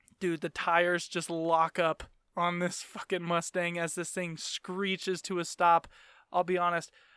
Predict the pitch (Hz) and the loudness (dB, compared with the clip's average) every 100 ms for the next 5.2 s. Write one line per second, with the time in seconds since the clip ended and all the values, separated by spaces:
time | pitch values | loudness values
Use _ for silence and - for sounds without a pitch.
0 | _ - 175 175 - - 180 170 160 - | _ 0 0 0 -4 2 4 4 2 0
1 | 170 175 165 - 170 165 180 175 180 175 | 0 0 -8 -2 0 2 0 0 0 0
2 | 175 170 165 - 185 202 - - 196 185 | 2 0 -2 0 2 2 0 -2 2 4
3 | 165 151 _ - - _ 190 185 185 180 | 2 -2 _ -20 -20 _ -4 0 0 2
4 | 175 175 170 - - _ _ _ - 180 | 2 2 0 -2 -18 _ _ _ 0 4
5 | 180 | 6